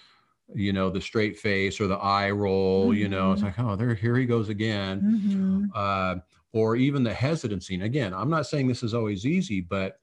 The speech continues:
Speaker 1: people pick up these subtle cues, these belonging cues.
Speaker 2: Mm-hmm.
Speaker 1: And when they begin to get a preponderance of lack of belonging cues, it will cause all this shutting down. And you're
Speaker 2: Mm-hmm.
Speaker 1: right. I,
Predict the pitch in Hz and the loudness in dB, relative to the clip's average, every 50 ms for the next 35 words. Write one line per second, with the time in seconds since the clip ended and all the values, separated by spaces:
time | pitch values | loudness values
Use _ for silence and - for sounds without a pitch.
0 | _ _ - - - - - _ _ _ - 151 170 165 190 175 131 - - 143 | _ _ -20 -20 -20 -20 -20 _ _ _ -2 0 0 0 -2 -4 -2 0 0 0
1 | 131 135 143 139 131 135 - 120 110 101 - - - 120 120 117 107 95 - - | 0 0 -2 -2 -2 -2 0 0 0 0 -2 -2 -2 0 0 0 -2 -4 -6 -4
2 | - 131 127 107 85 95 98 90 85 87 101 98 104 104 107 113 117 113 110 104 | -2 0 0 0 0 -2 -4 -4 -2 -2 -2 -2 -2 -2 0 0 0 0 0 0
3 | 98 92 95 - - 143 156 139 - - - - 190 185 180 165 170 175 175 170 | -2 -4 -6 -4 -2 0 0 0 0 -2 -2 0 0 0 0 -2 -4 -4 -4 -2
4 | 170 170 170 170 - - - - _ _ - 110 107 107 107 104 104 104 104 107 | -4 -4 -6 -10 -14 -20 -20 -20 _ _ -4 -2 0 0 0 0 0 0 0 2
5 | 107 110 120 123 127 127 127 127 127 131 135 120 117 104 113 107 104 117 117 117 | 2 2 2 2 2 2 2 2 0 -2 -6 -8 -4 -2 -2 0 0 0 0 0
6 | - - 117 107 107 113 107 95 - 104 - - 113 110 113 117 113 110 104 - | 0 -2 -2 0 0 0 0 -2 -4 -6 -4 -2 -2 0 0 0 0 0 -2 -2
7 | 110 95 85 92 95 104 113 143 170 170 - 139 110 101 98 95 95 92 90 90 | -4 -4 -2 -2 -2 0 0 0 -2 -2 -2 -2 -2 0 -2 -2 0 0 -2 -2
8 | 90 92 85 - - - 92 87 85 82 98 117 110 117 135 135 135 135 127 120 | -2 -2 -4 -6 -6 -4 -4 -2 -2 -4 -2 -2 0 0 0 0 0 -2 -4 -2
9 | 110 104 107 98 92 95 85 - - 101 92 87 87 85 82 85 80 80 78 90 | -2 -2 -4 -4 -4 -4 -6 -6 -6 -6 -6 -4 -4 -6 -4 -6 -6 -6 -6 0
10 | 110 110 95 95 98 101 104 110 127 123 - 90 90 98 101 104 98 | 2 2 2 4 2 2 2 2 0 0 -2 -4 -4 -2 -2 -2 -4